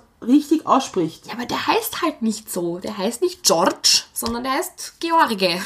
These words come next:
Speaker 2: <laughs>
Speaker 1: Ja, aber wenn man's dann so schreiben würde, dann würde man's falsch aussprechen.
Speaker 2: Dann müsste man ja auch bosnische Namen in Österreich dann irgendwie.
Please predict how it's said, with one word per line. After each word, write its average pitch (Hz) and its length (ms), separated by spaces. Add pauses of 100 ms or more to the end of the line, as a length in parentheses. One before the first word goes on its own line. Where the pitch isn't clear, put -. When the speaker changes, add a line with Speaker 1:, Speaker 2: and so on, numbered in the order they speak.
(420)
Speaker 2:
<laughs> - 600
Speaker 1:
Ja, 285 240
aber 247 280 (300)
wenn 247 160
man's 269 140
dann 269 120
so 262 140
schreiben 247 220
würde, 320 140
dann 311 80
würde 294 100
man's 285 100
falsch 285 140
aussprechen. 196 560
Speaker 2:
Dann 254 240
müsste 302 320
man 294 160
ja 277 180
auch 214 280
bosnische 233 460
Namen 247 240
in 262 120
Österreich 202 640
dann 190 140
irgendwie. 185 680